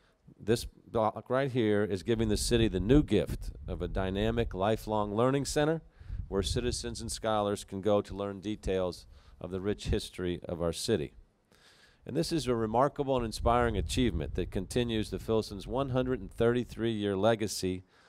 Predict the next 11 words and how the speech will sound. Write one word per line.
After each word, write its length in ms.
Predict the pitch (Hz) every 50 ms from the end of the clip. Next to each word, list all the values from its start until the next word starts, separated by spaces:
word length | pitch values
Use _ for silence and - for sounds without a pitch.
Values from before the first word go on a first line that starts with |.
| _ - -
of 180 | - 98 98 95
enriching 580 | 98 95 90 95 127 139 - - 123 123 123 110
the 100 | 98 95
culture 440 | - - 135 139 131 - - 135
and 80 | 117 107
educational 720 | 113 120 - - - - 131 135 135 123 - - 110 101
life 340 | 92 92 92 90 87 - -
here 340 | - 101 98 95 98 98 - -
in 140 | - 95 95
our 120 | 98 98
city, 380 | - - - 120 98 73 69